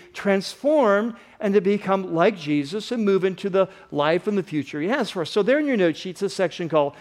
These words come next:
Creating Community, four key questions. Number one,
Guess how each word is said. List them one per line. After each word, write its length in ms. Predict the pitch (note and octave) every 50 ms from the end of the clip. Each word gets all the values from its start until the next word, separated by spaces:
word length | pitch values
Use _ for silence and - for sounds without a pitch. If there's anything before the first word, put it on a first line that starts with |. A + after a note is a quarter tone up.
| - - _
Creating 500 | - - - E3+ E3+ E3+ F#3 A#3 C4+ C#4+
Community, 720 | C#4 - - B3+ A3+ F3+ D#3 C#3+ C#3+ C#3 C#3 C#3 C#3 C#3 - - - _ _
four 640 | - - - A#3 B3 A3+ F3+ D#3+ D3+ C#3+ D#3 D#3+ - - _ _
key 380 | - - - F3 E3+ E3 D#3+ D#3+
questions. 680 | E3 - - D3 C3+ B2+ - - - A2+ - - - -
Number 200 | F#3 G3+ A#3 G#3+
one, 240 | F3 D#3+ C#3 A2